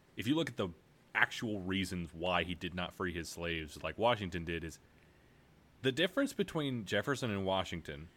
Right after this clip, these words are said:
the big difference between Jefferson and a lot of people at that time, is Jefferson was horrible with money.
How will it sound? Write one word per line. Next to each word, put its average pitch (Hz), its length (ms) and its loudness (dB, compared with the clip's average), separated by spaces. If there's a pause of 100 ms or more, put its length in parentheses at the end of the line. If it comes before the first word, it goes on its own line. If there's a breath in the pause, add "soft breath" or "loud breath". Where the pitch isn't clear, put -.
(120)
the 104 100 2
big 240 220 4
difference 92 360 0
between 98 240 0
Jefferson 92 400 0
and 85 100 -2
a 85 60 -2
lot 170 200 2
of 160 80 2
people 82 260 -4
at 76 80 -4
that 76 200 -6
time, 85 320 -6 (240 loud breath)
is 180 140 2
Jefferson 220 500 2
was 220 140 0
horrible 87 640 0
with 95 140 -2
money. 110 380 0